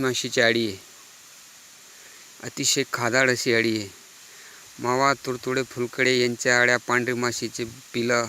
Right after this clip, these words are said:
अंडी खाऊन फस्त करणारी अळी आहे. नैसर्गिक शेतीचं हेच वैशिष्ट्य आहे. मिक्स क्रॉपिंग केली तर ह्या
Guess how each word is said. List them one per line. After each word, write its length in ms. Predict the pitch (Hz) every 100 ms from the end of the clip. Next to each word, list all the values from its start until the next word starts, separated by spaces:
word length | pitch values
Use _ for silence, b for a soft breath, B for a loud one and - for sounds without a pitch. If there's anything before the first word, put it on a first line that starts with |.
| 117
अंडी 300 | 117 117 127 117 - B B B B -
खाऊन 240 | 123 123 113
फस्त 280 | 123 - - -
करणारी 360 | 113 117 110
अळी 220 | 107 107
आहे. 140 | 98 - - - - - - - - - - B B B - - - - - - - -
नैसर्गिक 560 | 131 127 147 139 147 -
शेतीचं 480 | - 127 143 - 127
हेच 260 | 135 131
वैशिष्ट्य 520 | 127 123 - 113 -
आहे. 100 | 107 101 - - - B B B B B B B - - 113
मिक्स 280 | 131 131 - -
क्रॉपिंग 380 | 131 117 135 127
केली 280 | 131 131 127 - - -
तर 120 | 127 123
ह्या 280 | 123 123